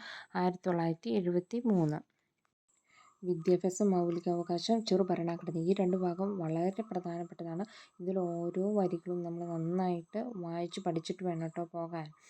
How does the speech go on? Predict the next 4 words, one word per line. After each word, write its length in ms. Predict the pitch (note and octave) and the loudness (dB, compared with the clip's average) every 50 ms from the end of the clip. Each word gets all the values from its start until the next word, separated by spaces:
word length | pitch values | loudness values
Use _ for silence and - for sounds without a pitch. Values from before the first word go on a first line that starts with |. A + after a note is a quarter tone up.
| - - - - _ - | -20 -20 -20 -20 _ -8
അപ്പോൾ 180 | G3 G3 A3 G#3 | -2 0 2 2
വിദ്യാഭ്യാസ 640 | G3 F#3+ F3+ F3+ G#3 G#3 G3 F#3 - E3 D#3+ - G#3+ A3 | 2 0 2 4 4 4 4 2 0 -4 -4 0 2 4
മൗലികാവകാശം. 880 | G#3 G3 F#3 F3+ F3 F3 E3+ F3 E3+ E3 D#3+ D#3+ D#3 D#3 - - D#3+ D#3+ - _ - - - _ _ - | 4 6 6 4 2 2 0 -2 -2 -2 -2 -2 -4 -6 -6 -6 -8 -8 -8 _ -20 -20 -20 _ _ -2
വിദ്യാഭ്യാസ 540 | G3+ G3 F3+ G3+ G3+ G3+ G3+ G#3+ G#3+ G#3 | -2 0 2 2 2 2 2 -2 -4 -2